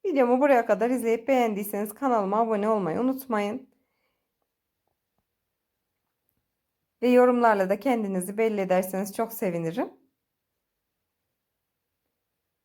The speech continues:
Kendinize iyi bakın diyorum.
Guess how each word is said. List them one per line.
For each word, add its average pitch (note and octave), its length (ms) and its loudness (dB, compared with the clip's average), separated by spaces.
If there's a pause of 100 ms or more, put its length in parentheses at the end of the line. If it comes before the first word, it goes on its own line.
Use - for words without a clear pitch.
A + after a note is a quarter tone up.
(600)
Kendinize C4+ 480 2
iyi D4+ 160 0
bakın A#3+ 380 -2
diyorum. G#3 480 -2